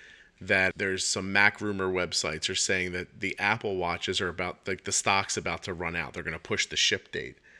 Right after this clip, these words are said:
And I thought, "Get out of here." Like, I did not expect that. Um,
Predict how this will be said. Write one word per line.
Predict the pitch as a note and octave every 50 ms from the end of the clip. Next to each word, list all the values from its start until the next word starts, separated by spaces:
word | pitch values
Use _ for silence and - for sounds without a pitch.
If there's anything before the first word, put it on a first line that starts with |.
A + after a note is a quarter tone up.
| - - - _ -
And | - A2
I | B2 B2
thought, | B2+ - D#3 C#3 C3+ A#2+ -
"Get | - F4+ -
out | - E2+ D2 A#1
of | - -
here." | D#2+ C#2+ C2+
Like, | D2 - -
I | - A3
did | G3+ G3 C3 G#2+
not | G#2 F2+ E2+ E2
expect | E2+ - - - - - - B1 - - _
that. | - G1+ G1+ G1+ - _ - - - - - - _ _ _ -
Um, | - F#2 E2+ E2+ D#2+ D2+ E2 F#2